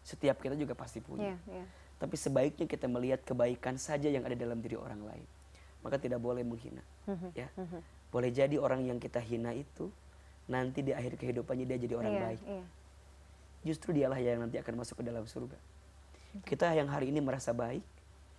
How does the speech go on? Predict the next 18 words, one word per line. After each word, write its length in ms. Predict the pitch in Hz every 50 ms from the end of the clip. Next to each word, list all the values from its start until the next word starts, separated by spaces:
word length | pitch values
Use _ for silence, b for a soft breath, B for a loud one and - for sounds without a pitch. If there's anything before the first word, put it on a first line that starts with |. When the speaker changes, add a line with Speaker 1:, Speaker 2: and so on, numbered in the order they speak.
| - -
Speaker 2:
Belum. 160 | - 185 185
Speaker 1:
kita 120 | 180 180 160
nggak 160 | 143 131 123
pernah 220 | - 127 120 120 117
tahu, 240 | - - 135 135 131
belum 320 | 127 - 127 127 120 113 113 113
tentu 240 | - 131 127 127 151
nanti 400 | 143 135 131 127 123 - 135 135
di 80 | 135
akhir 240 | - - 123 127 -
kehidupan 560 | - - 123 127 120 131 123 - - 156 180 196 - - - B B B B B B B B B B B B B B B B B B B B B B B B B B -
kita 180 | - 170 -
mendapatkan 500 | 143 143 131 120 120 - 135 - - 135 120
kebaikan 420 | 123 120 120 120 117 - - 120
yang 180 | 123 120 120 120
sama 460 | 117 - 135 147 156 165 170 - - 139 123
gitu. 240 | 135 - - - - - - - - - b b b b b b b
Maka, 560 | - 117 110 - - - 110 117 131 156 202